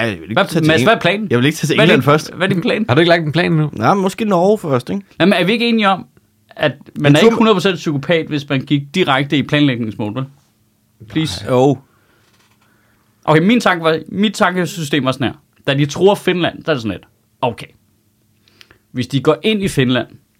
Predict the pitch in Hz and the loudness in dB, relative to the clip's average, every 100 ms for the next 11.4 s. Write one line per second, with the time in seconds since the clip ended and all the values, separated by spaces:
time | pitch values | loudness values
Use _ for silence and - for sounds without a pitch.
0 | _ _ _ _ - - - - - - | _ _ _ _ -16 -14 -14 -18 -20 -20
1 | _ _ _ _ - - - 170 165 143 | _ _ _ _ -18 -6 2 4 6 4
2 | 131 120 107 - 123 104 95 - _ _ | 4 2 2 0 -2 -2 -8 -10 _ _
3 | _ - 262 - - - - 135 139 220 | _ -2 -2 -4 -20 -10 -4 -2 0 0
4 | 269 - 196 160 143 139 220 220 185 170 | 0 0 0 2 0 0 0 0 0 0
5 | 180 156 143 - 240 - 156 139 139 127 | 2 0 -2 0 0 0 -2 -2 -2 0
6 | 131 113 - 185 143 147 127 117 143 185 | 2 0 0 -4 -2 -2 -2 -2 -2 -2
7 | - 202 180 175 151 151 180 - 165 - | 0 2 2 0 0 -2 -2 -4 -8 -8
8 | _ - - 135 139 123 117 139 131 120 | _ -20 -8 -2 0 0 0 -2 -2 0
9 | 135 143 170 135 107 110 _ _ - 135 | 2 2 2 0 -2 -4 _ _ -4 0
10 | 131 135 143 170 196 123 139 151 143 180 | 2 2 2 2 0 0 0 -4 -2 -2
11 | - 170 - - | -2 -6 -8 -14